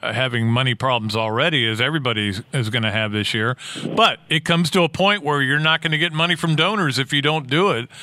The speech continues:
And I think they had no choice. As much as I love Will,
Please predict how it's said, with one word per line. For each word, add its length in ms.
And 140
I 80
think 220
they 180
had 180
no 160
choice. 320
As 120
much 220
as 60
I 120
love 260
Will, 400